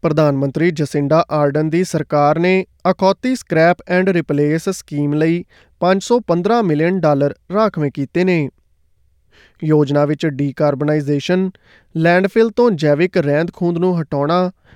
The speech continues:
ਅਤੇ ਸੰਭਾਵਕ ਜਨਤਕ ਟਰਾਂਸਪੋਰਟ ਬੂਮ ਲਈ ਹੋਰ ਬੱਸ ਡਰਾਈਵਰਾਂ ਲਈ ਪੈਸੇ ਸ਼ਾਮਲ ਨੇ।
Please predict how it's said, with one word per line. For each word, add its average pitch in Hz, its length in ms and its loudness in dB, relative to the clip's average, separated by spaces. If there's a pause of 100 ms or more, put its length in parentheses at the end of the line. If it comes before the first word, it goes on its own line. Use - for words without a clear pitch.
(220)
ਅਤੇ 240 160 2
ਸੰਭਾਵਕ 190 640 0
ਜਨਤਕ 160 480 -2 (120)
ਟਰਾਂਸਪੋਰਟ 151 560 -2
ਬੂਮ 147 320 -2
ਲਈ 175 260 0 (400)
ਹੋਰ 226 220 6
ਬੱਸ 160 300 0
ਡਰਾਈਵਰਾਂ 147 500 0
ਲਈ 156 200 0 (140)
ਪੈਸੇ 208 320 -2
ਸ਼ਾਮਲ 147 360 -2
ਨੇ। 160 200 0